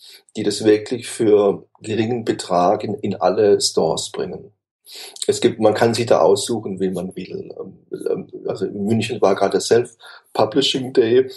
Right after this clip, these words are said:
und da waren die ganzen, ähm, Aussteller auch da und man kann da wirklich fragen, „Wie läuft es da, was kostet das?“ Und die sind da auch sehr offen. Ähm, für mich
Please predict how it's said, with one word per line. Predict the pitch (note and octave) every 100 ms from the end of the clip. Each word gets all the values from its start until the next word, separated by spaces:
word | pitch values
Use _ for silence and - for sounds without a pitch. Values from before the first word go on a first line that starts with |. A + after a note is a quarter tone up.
| - -
und | G#2+
da | G#2+ G2
waren | G#2+
die | G#2
ganzen, | F#2 F#2+ G#2 F#2 F2
ähm, | - F#2+ F2 -
Aussteller | - - - A2+ G#2 - A2 G2 D2
auch | G2 -
da | F#2 F2+ A#2+ C3+
und | A2+
man | G2+
kann | G#2+ G2
da | G2+
wirklich | G2 F2+
fragen, | - F2+ F2+ G#2 -
„Wie | F#2+
läuft | F#2+ -
es | G2
da, | G2
was | F2 -
kostet | - G2 - -
das?“ | C#3+ G3
Und | G3+ F#3+
die |
sind | - G3
da | -
auch | - - -
sehr | - - -
offen. | C3+ - G2 F#2 - - - - -
Ähm, | -
für | - A#2
mich | B2+ F#3+